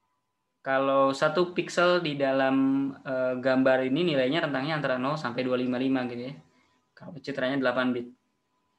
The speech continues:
Selain menggunakan tadi, eh, apa namanya, H W C tadi ya, ini juga kita bakal, eh, bisa cari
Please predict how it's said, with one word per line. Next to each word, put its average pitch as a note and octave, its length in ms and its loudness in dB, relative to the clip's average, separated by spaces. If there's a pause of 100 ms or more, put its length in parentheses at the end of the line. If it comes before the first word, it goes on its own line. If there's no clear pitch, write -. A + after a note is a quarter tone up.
(380)
Selain D3+ 320 2
menggunakan D#3 480 4
tadi, D3+ 480 0
eh, C#3 560 2
apa C3+ 160 -2
namanya, F3 560 -2 (320)
H - 40 -8 (120)
W - 80 2
C C#3 160 -2
tadi D3 320 0
ya, D#3+ 160 -2 (800)
ini D3+ 160 0
juga D3+ 240 2
kita D3 320 0
bakal, D#3+ 680 2
eh, C#3+ 220 4
bisa C#3+ 320 -2
cari D3 880 0